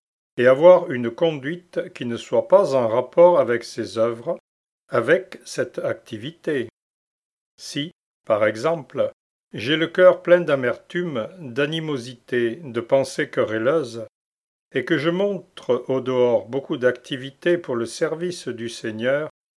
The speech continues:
toute cette activité est réduite à néant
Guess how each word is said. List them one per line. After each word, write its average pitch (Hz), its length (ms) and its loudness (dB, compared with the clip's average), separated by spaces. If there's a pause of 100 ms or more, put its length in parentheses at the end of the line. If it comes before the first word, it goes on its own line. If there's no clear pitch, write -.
(460)
toute 202 460 -4
cette - 500 -4 (120)
activité 139 960 -4
est 120 80 2
réduite 139 520 -4
à 127 180 2
néant 123 400 0